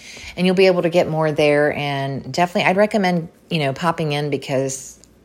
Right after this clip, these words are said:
you know, she does have some good products. And, you know, she's, she's out there and she's doing her thing. And you know what? I'm proud of her.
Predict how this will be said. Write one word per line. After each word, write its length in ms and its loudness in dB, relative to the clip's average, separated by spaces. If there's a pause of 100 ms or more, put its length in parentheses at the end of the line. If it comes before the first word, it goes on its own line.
(320)
you 80 -4
know, 140 -4
she 120 -6
does 180 4
have 140 -2
some 160 -4
good 100 -2
products. 680 -10
And, 380 -8 (1200)
you 120 0
know, 220 -2
she's, 500 -4 (360)
she's 220 -2
out 240 4
there 160 2
and 140 0
she's 200 -4
doing 260 2
her 80 2
thing. 440 2
And 760 -2 (1160)
you 160 -4
know 80 0
what? 100 6
I'm 80 2
proud 240 4
of 80 4
her. 260 -2